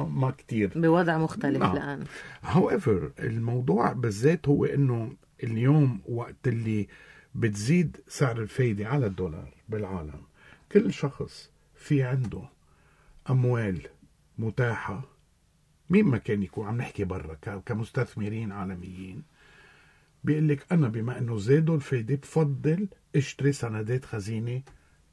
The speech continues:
Speaker 1: أمريكية للدولة."
Speaker 2: مم.
Speaker 1: من الدولة، لأنه الفايدة زادت. بيصير في طلب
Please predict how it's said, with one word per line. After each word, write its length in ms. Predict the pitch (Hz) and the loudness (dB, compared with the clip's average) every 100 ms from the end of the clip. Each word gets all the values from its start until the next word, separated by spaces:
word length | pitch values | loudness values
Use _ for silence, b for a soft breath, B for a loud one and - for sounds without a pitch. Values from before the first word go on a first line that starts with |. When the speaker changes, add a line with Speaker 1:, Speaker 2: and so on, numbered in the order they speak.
| _ | _
Speaker 1:
أمريكية 500 | 151 160 147 190 110 | 8 8 6 4 4
للدولة." 460 | 104 147 131 82 78 - - | 4 2 2 -2 -4 -10 -4
Speaker 2:
مم. 300 | 190 151 - _ - - | 0 0 -2 _ -8 4
Speaker 1:
من 240 | 147 151 | 8 8
الدولة، 480 | 170 113 107 98 127 | 6 4 0 0 -4
لأنه 500 | 220 285 277 233 - | -4 -2 0 0 -2
الفايدة 440 | 202 - 180 151 | 2 6 6 6
زادت. 380 | 123 110 98 - - B B B B B B B B B - | 0 -2 -6 -10 -20 B B B B B B B B B 6
بيصير 380 | 135 135 294 | 6 6 2
في 220 | 240 - 147 | 2 2 4
طلب 480 | - 214 - 190 | 2 0 0 -4